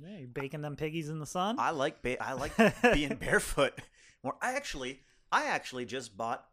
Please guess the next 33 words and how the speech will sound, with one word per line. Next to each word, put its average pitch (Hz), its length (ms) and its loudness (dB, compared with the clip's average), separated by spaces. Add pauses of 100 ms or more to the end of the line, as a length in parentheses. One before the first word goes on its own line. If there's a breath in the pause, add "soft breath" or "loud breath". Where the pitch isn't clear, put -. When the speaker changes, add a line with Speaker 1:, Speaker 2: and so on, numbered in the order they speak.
Speaker 2:
barefoot 139 720 -4
style 160 440 -6
shoes. - 640 -8 (680)
Speaker 1:
What's 156 200 -8
that 135 120 -8
mean? 123 220 -12 (560 loud breath)
Like 156 160 2
the 127 140 2
Speaker 2:
Um, 127 80 -2
Speaker 1:
Vibrams? 247 540 -2 (200)
Speaker 2:
So 143 320 0
they're 135 140 -2
similar. 156 480 -4 (240)
Vibrams 156 500 -4
would 127 160 -10
be 120 180 -6
in 127 280 -8
the 110 80 -12
barefoot 117 440 -6
shoe 117 300 -8
category. 135 640 -8 (160)
Speaker 1:
Okay. 135 260 -4 (100)
Speaker 2:
Essentially, 240 720 -10 (340)
they 131 180 -8
are 151 140 -8
a 123 80 -10
shoe 196 600 -10 (460)
that 123 120 -4
has 120 140 -6
a 110 40 -4
very 131 220 -2
thin 151 540 -10
sole, 180 520 -4